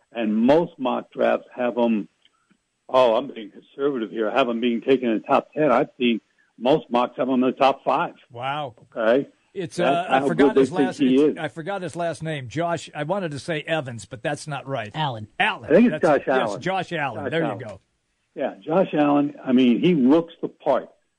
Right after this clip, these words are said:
Speaker 1: Now, I'm not gonna tell you other than a couple of YouTube clips. I've not seen him play, okay? But I know one thing. I got it marked down on my calendar, uh, to watch that game. Okay, one, because the Hawkeyes are playing, but two, I wanna see how he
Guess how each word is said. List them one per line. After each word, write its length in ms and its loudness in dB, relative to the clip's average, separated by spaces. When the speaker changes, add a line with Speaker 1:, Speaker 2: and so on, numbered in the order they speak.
Speaker 1:
Now, 320 -10
I'm 160 4
not 200 0
gonna 120 -6
tell 240 -4
you 100 2
other 160 2
than 120 0
a 40 -2
couple 320 0
of 60 2
YouTube 500 0
clips. 340 2
I've 160 -2
not 260 2
seen 120 0
him 80 0
play, 340 0
okay? 420 -2
But 120 2
I 80 6
know 160 2
one 240 2
thing. 340 0
I 40 -14
got 140 2
it 60 2
marked 240 0
down 100 2
on 80 2
my 140 0
calendar, 640 2
uh, 300 -14
to 60 -2
watch 360 2
that 200 0
game. 280 -4
Okay, 220 -6
one, 220 4
because 220 0
the 80 -2
Hawkeyes 440 0
are 40 -6
playing, 380 -4
but 180 -6
two, 140 6
I 20 6
wanna 320 0
see 180 -4
how 200 2
he 100 2